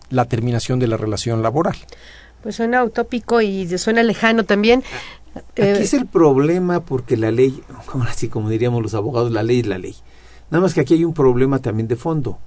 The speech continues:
Speaker 3: porque los comités de productividad para las empresas opera de acuerdo con la propia ley, nada más para quienes tengan cincuenta o más trabajadores.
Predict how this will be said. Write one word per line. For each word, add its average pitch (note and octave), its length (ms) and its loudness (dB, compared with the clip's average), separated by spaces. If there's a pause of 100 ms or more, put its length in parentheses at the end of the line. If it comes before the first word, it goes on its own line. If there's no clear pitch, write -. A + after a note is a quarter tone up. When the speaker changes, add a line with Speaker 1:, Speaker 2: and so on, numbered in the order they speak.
(260)
Speaker 3:
porque B2 400 2
los A2 240 -2
comités B2+ 520 0
de D3+ 100 0
productividad B2 600 2
para A#2 180 0
las A#2 160 0
empresas B2+ 480 -2
opera A#2+ 380 0
de A2+ 100 -4
acuerdo A2+ 280 -4
con A2 120 -6
la G#2 60 -4
propia B2 300 -2
ley, A#2+ 160 0
nada B2 220 -2
más A#2+ 120 -2
para G2+ 280 -6
quienes G#2+ 320 -8
tengan B2 280 -2
cincuenta A#2+ 460 -4
o G2+ 40 -6
más G2+ 200 -10
trabajadores. C3 720 -2